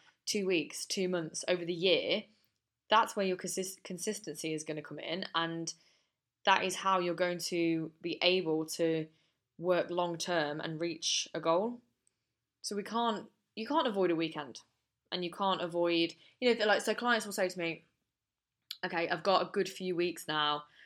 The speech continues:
without any plans, so I know I can stick to something." But that's, that shouldn't be, you can't just work hard for three weeks and hope that you make good results in those three weeks, because then what's gonna happen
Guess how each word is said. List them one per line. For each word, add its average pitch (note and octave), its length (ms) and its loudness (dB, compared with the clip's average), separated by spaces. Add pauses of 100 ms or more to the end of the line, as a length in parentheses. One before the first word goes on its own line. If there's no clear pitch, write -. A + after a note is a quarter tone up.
(140)
without E3 320 2
any E3+ 140 0
plans, D3+ 440 -4
so D#3 360 0
I F3 80 2
know F3 180 2
I E3 40 4
can E3 140 -10
stick E3 260 -4
to G3 80 -8
something." D#3 420 -10 (480)
But G3 240 6 (440)
that's, - 380 2
that A3+ 180 2
shouldn't A3+ 300 2
be, G#3 220 6
you G3+ 160 0
can't B3 180 -2
just F3+ 140 -6
work F#3+ 220 4
hard F#3 240 4
for F3+ 60 -4
three F3 260 0
weeks E3+ 420 0
and E3 200 -2
hope E3+ 320 0
that D#3 100 0
you F3 100 -2
make E3+ 320 2
good E3 200 0
results E3+ 360 0
in E3 80 -6
those D#3+ 180 -2
three E3 240 -2
weeks, D#3+ 300 0
because F3 280 -8
then F#3 160 2
what's F#3 200 -4
gonna F#3+ 160 -4
happen F3+ 480 -4